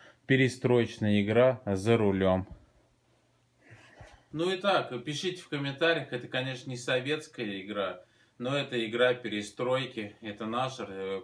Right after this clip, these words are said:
полностью российская игра. Я вот и в неё играл тоже, когда уже была Дэнди. Всё равно мне эта игра нравилась. Это тех времён,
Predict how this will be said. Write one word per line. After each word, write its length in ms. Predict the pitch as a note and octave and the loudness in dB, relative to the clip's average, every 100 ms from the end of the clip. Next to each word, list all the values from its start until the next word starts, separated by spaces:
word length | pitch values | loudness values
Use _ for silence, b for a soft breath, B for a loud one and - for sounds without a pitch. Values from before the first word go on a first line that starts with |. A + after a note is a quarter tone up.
| - | -6
полностью 460 | B2 A#2+ G#2+ G#2+ | -4 -4 -8 -6
российская 640 | G2+ G2 B2 A2+ - F#2+ F#2 | -6 -6 -8 -14 -12 -12 -10
игра. 420 | G#2 A2+ A#2+ - b b b b | -4 -2 -4 -8 b b b b
Я 260 | G#2+ A2+ A2+ | -6 0 0
вот 240 | A2+ G#2+ | 0 -6
и 140 | G#2 G2+ | -8 -6
в 40 | |
неё 540 | G#2 G#2 G#2+ A2 G#2 G2 | -4 -2 -2 -2 -4 -6
играл 360 | G#2+ A2+ A2+ | -2 -2 -2
тоже, 420 | A2 G#2+ G#2 F#2 _ _ _ _ _ _ _ _ _ - A2 | -6 -8 -6 -10 _ _ _ _ _ _ _ _ _ -20 -6
когда 320 | A#2 A2 A2 | -4 -2 -2
уже 180 | G#2+ G#2+ | -4 -6
была 320 | G#2+ G#2+ G#2 | -4 -2 -2
Дэнди. 400 | A2 B2+ C#3+ A2+ | -2 -6 -6 -8
Всё 200 | - G#2 | -10 -6
равно 260 | G2 G#2 A#2+ | -6 -4 -6
мне 200 | A2+ F#2+ | -6 -8
эта 220 | F#2 F#2 | -10 -12
игра 240 | G2 A2 | -8 -6
нравилась. 640 | G#2 F#2+ F#2+ F#2 F2 - | -6 -6 -6 -6 -10 -14
Это 160 | - G2+ | -16 -16
тех 280 | - G#2 - | -12 -12 -12
времён, 460 | F#2+ G2+ B2+ C#3 | -12 -8 -8 -8